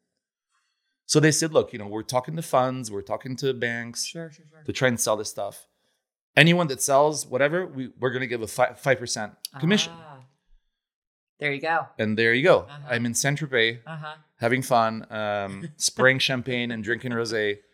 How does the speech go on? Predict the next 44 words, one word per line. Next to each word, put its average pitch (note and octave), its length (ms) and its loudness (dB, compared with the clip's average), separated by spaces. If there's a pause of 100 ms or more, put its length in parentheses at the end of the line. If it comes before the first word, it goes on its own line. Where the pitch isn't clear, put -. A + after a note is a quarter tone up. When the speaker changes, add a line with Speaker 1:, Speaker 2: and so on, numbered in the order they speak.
(140)
Speaker 2:
'Cause G#2+ 100 -10
you B2+ 60 2
Speaker 1:
And C3 80 4
I C#3+ 40 6
Speaker 2:
gotta C#3+ 140 4
Speaker 1:
meet G3 80 4
Speaker 2:
be E3 60 -4
about F#3 260 -8
mid-twenties F3 600 -14
now, C#3 320 -12
right? - 100 -12
Speaker 1:
Yeah, D3 140 10
yeah, E2+ 80 -10
Speaker 2:
Yeah, G2 100 -8
Speaker 1:
mid-twenties. G#2+ 480 -8
Speaker 2:
yeah. - 140 -12 (520)
Speaker 1:
Uh, - 60 -6 (140)
yeah, C3+ 180 8
probably A#2 340 -8
twenty-six. - 640 -8
Speaker 2:
Yeah. C#3+ 160 -14 (140)
Speaker 1:
Yeah. G2+ 100 -4 (460)
And, A2+ 500 0
uh, G#2+ 180 2
my A2 100 -2
brother D#3+ 220 4
and D3 80 -2
I B2 120 0
are A2 100 0
literally, A#2 320 -8
like, F#2+ 160 -6
fucking G#2 260 -10
around. F#2+ 360 -8
Oops, D3 180 -2
sorry. F#2+ 360 -8
Speaker 2:
No, F#3 100 -6
you're A3 140 -4
fine. D3 320 -10
It's, F3+ 180 -14 (260)
we F#3+ 100 -8
swear A2+ 220 4
all E3 80 4
Speaker 1:
Um, D#3 100 -4
Speaker 2:
the - 0 -